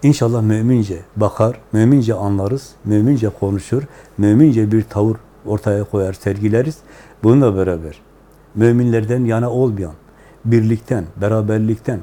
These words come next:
kardeşlikten yana olmayanlar, evet, tek bir millettir. Hepsini tek bir millet olarak görüyor. Hepsine aynı muameleyi yapıyoruz. Siz, evet, Yahudisiyle,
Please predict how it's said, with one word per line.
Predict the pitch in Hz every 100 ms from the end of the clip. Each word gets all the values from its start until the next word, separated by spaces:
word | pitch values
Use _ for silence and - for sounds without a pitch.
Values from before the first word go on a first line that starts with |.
| -
kardeşlikten | 98 107 113 - 107 - 113
yana | 104 110 120
olmayanlar, | 135 123 107 101 120 147 - _ _ _ - _ _
evet, | 98 -
tek | 143 147 117
bir | 107
millettir. | 104 104 113 113 151 151 - -
Hepsini | 127 113 104 117
tek | - 156 120
bir | 110
millet | 107 107 104
olarak | 104 104 101 -
görüyor. | 107 107 131 147 - - - -
Hepsine | 135 123 113 123 123 -
aynı | 143 147 110
muameleyi | 104 107 104 104 107 123 123
yapıyoruz. | 110 104 107 90 - - _ _ -
Siz, | 120 113 113 - _ _ _ - _ _ -
evet, | 80
Yahudisiyle, | 104 104 113 107 104 117 113